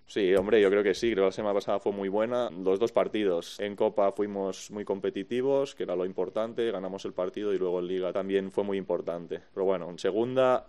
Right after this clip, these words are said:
yo creo que durante la temporada habrá muchos momentos buenos y malos y lo importante es en esos momentos que a lo mejor no estamos tan claros o no nos están saliendo las cosas y los resultados, es seguir, surfear un poco la ola y seguir un poco con la semana pasada, saber llevar estos partidos y sacar los tres puntos, que es lo que queremos.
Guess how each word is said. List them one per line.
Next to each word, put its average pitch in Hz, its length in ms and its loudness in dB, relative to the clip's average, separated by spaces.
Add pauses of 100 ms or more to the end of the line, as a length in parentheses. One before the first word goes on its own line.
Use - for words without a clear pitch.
yo 104 140 2
creo 113 120 4
que 117 60 6
durante 117 260 6
la 113 60 4
temporada 113 320 4
habrá 113 140 6
muchos 110 240 -2
momentos 104 440 0
buenos 107 320 -2
y 104 60 -6
malos 131 500 0
y 87 240 -4
lo 98 100 0
importante 117 460 0
es 110 100 -2
en 117 60 -4
esos 113 180 -6
momentos 120 340 0
que 113 160 0
a 110 80 4
lo 110 60 2
mejor 110 180 -4
no 117 80 -4
estamos 117 280 -4
tan 113 160 -4
claros 117 360 2
o 117 60 0
no 117 80 -2
nos 117 140 -4
están 107 200 -4
saliendo 107 300 -4
las 98 120 -4
cosas 107 440 -2
y 104 40 -6
los 101 140 0
resultados, 107 600 -2
es - 180 -2
seguir, 101 480 -2
surfear 120 420 2
un 117 120 0
poco 113 220 2
la 107 120 6
ola 151 480 6
y 87 400 -2
seguir 95 320 0
un 95 80 -6
poco 95 180 0
con 95 100 -2
la 98 60 -6
semana 107 240 -2
pasada, 98 480 -2
saber 104 260 -2
llevar 101 260 2
estos 98 200 -4
partidos 110 600 -2
y 85 160 -10
sacar 101 200 0
los 98 140 -2
tres 92 140 -6
puntos, 95 360 -6
que - 80 -10
es - 60 -8
lo 92 80 -2
que 92 100 0
queremos. 85 400 -6